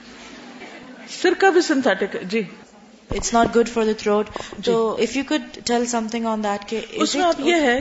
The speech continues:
Speaker 1: کہ سرکہ جیسے نا ہلکا سا اگر ڈپ لیا ہے یا شہد میں ملا کر اگر آپ اس کو تھوڑا سا لے لیتے ہیں یا کسی اور چیز کے زیتون کے ساتھ مکس کر لیتے ہیں تو اس کی جو ڈینسٹی ہے وہ کم ہو جاتی ہے، پھر، پھر وہ اتنا ہارمفل نہیں ہوتا۔ اور جیسے روٹی لگانی ہے نا تو وہ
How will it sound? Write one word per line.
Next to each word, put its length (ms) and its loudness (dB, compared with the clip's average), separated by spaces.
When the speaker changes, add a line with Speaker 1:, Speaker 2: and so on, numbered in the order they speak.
Speaker 1:
کہ 120 0
سرکہ 580 0
جیسے 340 0
نا 160 0
ہلکا 220 0
سا 120 0
اگر 140 0
ڈپ 260 -2
لیا 280 2
ہے 120 0
یا 260 2
شہد 420 0
میں 80 0
ملا 240 2
کر 180 0
اگر 200 0
آپ 180 0
اس 140 -4
کو 80 -4
تھوڑا 260 0
سا 100 -4
لے 160 -2
لیتے 260 -4
ہیں 80 -6
یا 60 -4
کسی 240 0
اور 120 6
چیز 280 -2
کے 120 0
زیتون 400 2
کے 100 0
ساتھ 300 0
مکس 220 0
کر 120 2
لیتے 280 -2
ہیں 60 -6
تو 180 -6
اس 180 -2
کی 160 -4
جو 160 -2
ڈینسٹی 440 -2
ہے 60 0
وہ 160 0
کم 220 4
ہو 100 0
جاتی 360 -4
ہے، 120 -12
پھر، 80 -10
پھر 160 4
وہ 100 6
اتنا 160 2
ہارمفل 460 2
نہیں 160 -6
ہوتا۔ 220 -4
اور 140 4
جیسے 240 0
روٹی 260 4
لگانی 420 2
ہے 60 -4
نا 160 -2
تو 100 0
وہ 160 -2